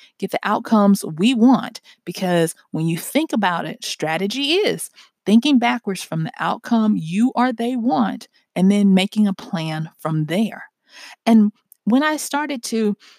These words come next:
really work with this, now, <sighs> it sounds easy, and yeah, I've been able to talk, tell, tell it to you in a few minutes.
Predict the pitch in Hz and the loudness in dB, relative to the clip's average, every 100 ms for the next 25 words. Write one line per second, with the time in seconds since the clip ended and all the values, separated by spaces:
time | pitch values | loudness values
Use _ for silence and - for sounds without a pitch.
0 | _ - 202 320 269 156 185 269 185 - | _ -6 -2 0 -2 -2 -4 -4 -8 -6
1 | 151 160 - _ - 175 156 156 _ _ | -6 -6 -12 _ -4 -2 -2 -6 _ _
2 | _ _ - - - - _ _ _ _ | _ _ -12 -12 -12 -16 _ _ _ _
3 | _ 254 339 - 381 370 294 - 339 269 | _ 0 0 0 -2 -2 -2 0 0 2
4 | 190 175 190 440 - - 254 453 359 226 | 0 2 2 2 0 -2 0 0 0 0
5 | 185 - 196 254 - 233 302 277 - 285 | -2 -6 -6 -8 -4 -2 -2 -2 -2 -2
6 | 339 208 - 202 175 147 - 196 196 339 | 0 -2 -2 0 0 -2 0 2 4 2
7 | - - | -4 -8